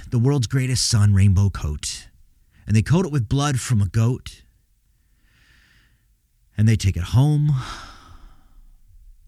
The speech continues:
and they blame an animal attack. And they watch as Dad, Jacob, Israel, sobs uncontrollably. Now listen, the brothers had a choice, didn't they? Albeit a hard one.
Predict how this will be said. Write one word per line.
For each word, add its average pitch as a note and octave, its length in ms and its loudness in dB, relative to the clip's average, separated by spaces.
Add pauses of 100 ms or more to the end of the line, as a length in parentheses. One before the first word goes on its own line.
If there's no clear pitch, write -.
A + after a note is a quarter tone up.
and G#2 100 2
they G2+ 60 4
blame G2 300 2
an F2+ 140 0
animal C#3 360 0
attack. - 560 -10 (2750)
And F#2 120 2
they F#2+ 60 4
watch A2+ 460 -2
as F#2 280 -4
Dad, F#2+ 560 -4
Jacob, F#2 500 -6 (120)
Israel, G2 580 -6 (280)
sobs A2+ 760 -8 (2000)
uncontrollably. - 800 -2
Now F#2+ 200 -2
listen, F2+ 340 -6
the G2 80 0
brothers C#3 320 0
had B2+ 180 2
a G#2 60 -2
choice, F2+ 340 -2
didn't G2 200 0
they? E2+ 120 0
Albeit B2+ 380 0
a C3 60 2
hard G2 360 -2
one. - 240 -6